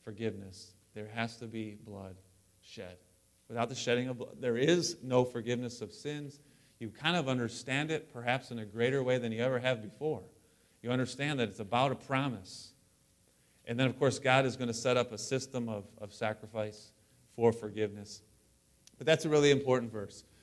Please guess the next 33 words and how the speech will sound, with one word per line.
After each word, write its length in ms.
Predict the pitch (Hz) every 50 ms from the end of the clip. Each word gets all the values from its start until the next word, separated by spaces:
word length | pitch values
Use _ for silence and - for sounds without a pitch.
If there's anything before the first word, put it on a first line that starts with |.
| _ _ -
So 120 | - - 160
what 120 | 175 202
do 60 | 226
we 120 | 240 233 214
understand 460 | 196 196 190 - - 185 175 170 170
about 180 | 156 151 143
the 60 | 143 139
covenant 420 | - 160 151 143 143 147 143 131
of 100 | 127 113
works? 380 | 117 127 135 143 139 139 - - - - - - -
It's 180 | - 135 107 117
based 360 | 110 156 175 190 185 - -
on 200 | - 147 147 139
a 40 | 120
person's 460 | - 147 143 143 139 139 123 120 107
actions. 640 | 113 135 151 175 170 - - 185 180 180 165 - - - - - -
It 100 | 123 135
requires 580 | 123 135 131 - 156 165 175 190 185 175 147 131
them 360 | 147 147 147 147 143 143 135 - - - - - _ _ _ _ -
to 400 | - 143 139 131 123 120 113 - -
keep 580 | - - - 202 214 226 220 - - - - - - - _ _ _ _ _
coming 420 | - - 170 175 180 175 170 165 147
back 320 | 143 139 139 131 135 - -
to 60 | - 127
be 180 | 117 127 117
forgiven. 440 | - - 113 101 - 220 98 - - - - _ _ _ _ _ _ _ _ _ _ _ _ _ _ _ _ _ _
Keep 240 | - 185 185 185 -
coming 240 | 156 156 147 139 127
back. 320 | 113 95 - - - - - _ _ - - _ _
You 100 | - 135
can't 420 | - - - 190 220 233 247 - -
approach 500 | 160 - - 190 202 202 202 202 - -
God 420 | 175 160 160 160 160 165 165